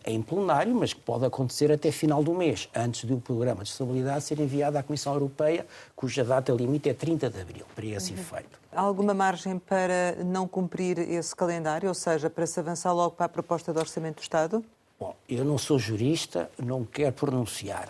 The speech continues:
Speaker 1: A leitura que eu fiz da Lei de Enquadramento Orçamental é esta. E tem uma racionalidade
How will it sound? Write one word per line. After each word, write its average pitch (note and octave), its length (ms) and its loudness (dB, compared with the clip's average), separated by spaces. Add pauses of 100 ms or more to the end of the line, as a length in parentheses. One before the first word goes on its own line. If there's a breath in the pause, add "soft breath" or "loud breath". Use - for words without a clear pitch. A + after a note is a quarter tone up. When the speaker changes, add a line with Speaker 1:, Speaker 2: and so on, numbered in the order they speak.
Speaker 1:
A G2+ 60 -8
leitura D#3 480 4
que D#3 100 2
eu C3 60 4
fiz G2 280 -4
da A#2 140 -2
Lei D#3 160 2
de D3 80 2
Enquadramento A2+ 640 0
Orçamental A2+ 800 -4 (300 loud breath)
é G#2+ 200 -4
esta. - 240 -16 (480 loud breath)
E D3 80 -2
tem G#3 460 2
uma F3 220 2
racionalidade C3+ 920 2